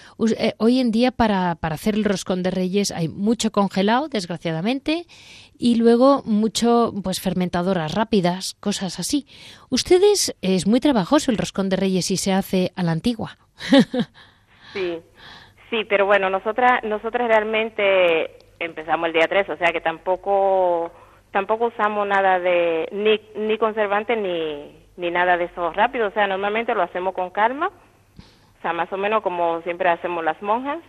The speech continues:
Speaker 1: Sí.
Speaker 2: Y, y de verdad que no, lo hacemos justo y lo co-, y lo, y, o sea, y justo también lo rellenamos, tampoco lo dejamos mucho tiempo porque tampoco lo hacemos,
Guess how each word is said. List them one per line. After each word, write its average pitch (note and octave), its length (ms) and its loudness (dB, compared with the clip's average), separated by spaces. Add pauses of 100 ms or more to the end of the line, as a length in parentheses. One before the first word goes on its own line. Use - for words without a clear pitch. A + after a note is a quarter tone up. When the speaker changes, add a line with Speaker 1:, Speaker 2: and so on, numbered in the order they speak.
(120)
Speaker 1:
Sí. G#3+ 480 4
Speaker 2:
Y, A#3 400 -4
y A#3 100 2
de A#3 100 4
verdad A#3 280 0
que C4+ 120 -2
no, G3 280 0
lo F#3+ 180 0
hacemos B3 440 0
justo D4+ 540 -4 (800)
y G#3+ 200 0
lo G#3 140 2
co-, G#3 180 -2
y - 140 -2
lo, G#3+ 220 2
y, A3+ 220 -2 (100)
o G#3 140 0
sea, A3 180 2
y A3+ 80 2
justo D#4 320 -4
también B3+ 520 0
lo G3+ 520 2
rellenamos, G#3+ 520 0
tampoco A3 360 0
lo A#3 120 0
dejamos A3 300 -4
mucho G#3+ 220 -8
tiempo A#3+ 340 -4
porque G3 220 -6
tampoco F3+ 420 -6
lo F#3 100 -4
hacemos, F3+ 480 -6